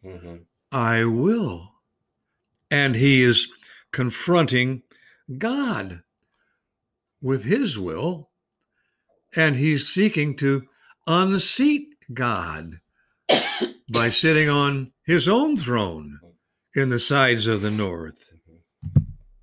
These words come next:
Speaker 2: Well, God has an answer.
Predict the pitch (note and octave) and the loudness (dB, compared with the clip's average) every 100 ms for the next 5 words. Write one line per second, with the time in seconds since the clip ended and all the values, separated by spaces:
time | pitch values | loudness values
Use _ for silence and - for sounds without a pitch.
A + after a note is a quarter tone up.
0 | _ _ _ _ _ _ _ _ _ _ | _ _ _ _ _ _ _ _ _ _
1 | _ _ C#3+ A#2+ E3 C3+ D3 B2 C3+ A#2 | _ _ -4 0 2 2 2 2 2 2
2 | A#2 A#2 A#2+ A#2 E2+ B2 | 0 0 0 0 -4 -6